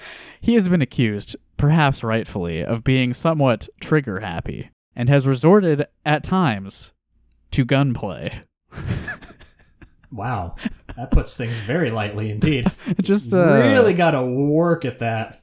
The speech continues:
Speaker 1: <laughs> just to peek at the local reputation of Todd Blodgett.
Speaker 2: Just a little bit of gunplay. Boys will be boys, you know.
Speaker 1: Police reports in at least two Iowa communities state that Blodgett has brandished his gun.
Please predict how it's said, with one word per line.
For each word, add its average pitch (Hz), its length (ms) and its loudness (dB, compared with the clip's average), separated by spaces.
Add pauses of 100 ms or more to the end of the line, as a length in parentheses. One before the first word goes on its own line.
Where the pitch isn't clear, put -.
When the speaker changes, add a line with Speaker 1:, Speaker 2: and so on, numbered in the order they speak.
(120)
Speaker 1:
<laughs> - 440 0
just - 180 -2
to 113 80 -2
peek 143 280 2
at 107 140 -6
the 110 120 -8
local 110 680 0
reputation 101 680 -4
of 87 140 -6
Todd 92 260 -4
Blodgett. 90 480 -6
Speaker 2:
Just - 240 0
a 190 60 4
little 139 260 2
bit 113 140 0
of 101 100 -4
gunplay. 98 640 -4 (140)
Boys 233 260 4
will 156 80 4
be 131 100 0
boys, 104 400 -2
you 160 100 2
know. 90 300 -6 (160)
Speaker 1:
Police 147 300 2
reports 107 540 -2 (100)
in 110 160 0
at 104 180 -2
least 123 520 -4
two 143 380 4
Iowa 110 380 0
communities 98 600 -2
state 131 340 0
that 113 180 -2
Blodgett 107 420 0
has 110 180 -4
brandished 104 520 -2
his 92 160 -6
gun. 82 320 -8